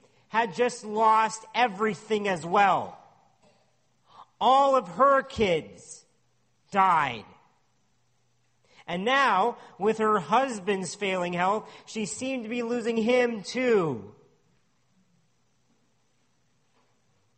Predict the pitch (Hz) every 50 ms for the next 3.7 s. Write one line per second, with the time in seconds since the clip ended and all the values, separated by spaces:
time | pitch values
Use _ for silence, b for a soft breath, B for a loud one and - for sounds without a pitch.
0 | _ _ _ _ _ _ _ _ _ _ _ _ _ _ _ _ _ _ - 143
1 | 151 151 156 151 151 147 139 - - - - - - _ _ _ _ _ _ _
2 | _ _ _ _ _ _ _ _ _ _ _ _ _ _ 113 110 107 - - -
3 | - 160 175 196 214 220 208 - - - - - - -